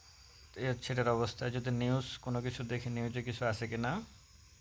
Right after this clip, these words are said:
আহ, নিউজে, উম, পাঁচশো চুয়াত্তর টাকা, মার্চ চব্বিশ। আহ, দেখেন, তা এর, এর এটাকে বলেন, এ-, এনএভি,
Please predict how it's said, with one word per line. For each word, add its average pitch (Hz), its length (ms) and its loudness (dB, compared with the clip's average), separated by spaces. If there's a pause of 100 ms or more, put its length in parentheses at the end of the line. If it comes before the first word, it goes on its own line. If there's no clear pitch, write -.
(1400)
আহ, 113 280 2
নিউজে, 120 640 4 (300)
উম, 110 720 -2 (1040)
পাঁচশো 120 300 -2
চুয়াত্তর 117 460 -4
টাকা, 120 380 0
মার্চ 113 300 -6
চব্বিশ। 117 540 -4 (720)
আহ, 127 140 4
দেখেন, 117 500 4
তা 123 80 0
এর, 127 400 8
এর 131 440 2
এটাকে 135 360 0
বলেন, 131 360 2
এ-, 120 380 -6
এনএভি, 120 540 4